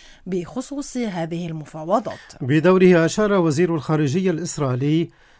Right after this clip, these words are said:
Speaker 2: جدعون ساعر إلى أن إسرائيل مستعدة للحوار مع الحكومة اللبنانية، لكن الحوار وحده لا يمكنه وقف إطلاق النار من الأراضي اللبنانية، معتبرا أن حزب الله هو أكبر عقبة أمام تحقيق علاقات سلمية طبيعية مع لبنان.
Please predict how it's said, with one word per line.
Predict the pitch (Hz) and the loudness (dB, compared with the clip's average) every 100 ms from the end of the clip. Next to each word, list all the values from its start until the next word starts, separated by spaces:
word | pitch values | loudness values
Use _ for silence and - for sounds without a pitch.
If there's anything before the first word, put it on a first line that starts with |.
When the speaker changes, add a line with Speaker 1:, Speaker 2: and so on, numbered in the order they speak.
| _ | _
Speaker 2:
جدعون | 127 135 139 156 | -4 0 2 0
ساعر | 165 151 143 147 | 2 2 2 -2
إلى | 131 139 | -4 -6
أن | 127 170 | -4 -4
إسرائيل | 156 - 143 180 160 | -6 -6 -2 2 2
مستعدة | 135 147 131 151 139 | 2 -2 -4 -2 -2
للحوار | 131 - 139 131 143 | -2 -6 -4 -2 0
مع | 127 | 0
الحكومة | 131 - 147 156 131 | -2 -6 -4 -2 -2
اللبنانية، | 127 131 135 135 120 | -4 -4 -2 -2 -2
لكن | 113 117 143 | -4 -4 -4
الحوار | 135 160 156 147 | -4 -2 -2 0
وحده | 147 143 143 127 135 - - - - | -2 -4 -2 0 -2 -4 -18 -16 -2
لا | 147 | 2
يمكنه | 147 143 - 190 143 123 | 2 2 0 0 2 2
وقف | 147 - - | 0 -2 -10
إطلاق | - 143 143 | -8 -6 -2
النار | 123 151 135 | 0 0 0
من | 135 | -2
الأراضي | 127 131 151 143 | -4 -6 -6 -4
اللبنانية، | 131 123 131 139 127 123 - - _ - | -4 -2 -2 -2 -2 -4 -6 -20 _ -2
معتبرا | 135 151 143 143 139 175 | -2 0 0 0 -2 -2
أن | 156 | -4
حزب | 123 151 131 | -6 -6 -4
الله | 131 151 | -2 -2
هو | 139 139 | -2 -4
أكبر | - 160 143 139 | -6 -8 -4 -4
عقبة | 135 175 170 131 | -4 -4 -4 -4
أمام | 139 151 139 | -2 -4 -4
تحقيق | 131 - - 170 139 | -6 -6 -2 -2 -4
علاقات | 135 127 160 | -8 -6 -6
سلمية | - 151 131 156 147 | -6 -4 -4 -2 -4
طبيعية | 131 123 135 156 139 | -4 -6 -4 -2 -2
مع | 135 | -2
لبنان. | 131 120 160 131 | -4 -4 -2 -4